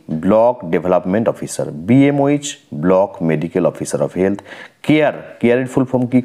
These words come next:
Cooperative for Assistance Everywhere। Cooperative for Assistance, আহ, and Relief, sorry,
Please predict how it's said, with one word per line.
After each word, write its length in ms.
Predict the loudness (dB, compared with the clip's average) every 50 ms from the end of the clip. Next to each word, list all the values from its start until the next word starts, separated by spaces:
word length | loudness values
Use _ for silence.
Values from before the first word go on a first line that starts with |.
| 0 2 2
Cooperative 480 | 2 2 2 0 0 -2 0 0 -2 -2 -2
for 120 | -2 -2 0
Assistance 600 | -2 -2 -2 -4 -6 -4 -2 -2 -2 -2 -2 -6 -8 -10 -16 _ _ _ -4
Everywhere। 480 | -4 -2 0 0 0 2 2 0 -2 -4 -8 -16 -20 -20 -16 -16 -16 -18 _ _ 2
Cooperative 600 | 2 4 2 2 0 0 -2 0 0 0 -2 -2 0 0
for 120 | 0 0
Assistance, 520 | 0 0 -2 -4 -4 -2 -2 -2 -2 -2 -4
আহ, 80 | -6 -6 -6 -4 -2 0 2 2 4 4 4 2 2 0 -4 -12 _ _ _ -6
and 420 | -4 -2 -2 -2 -4 -4 -2 0 2
Relief, 400 | 2 2 2 0 -4 -8 -8 -4
sorry, 200 | -2 -2 -2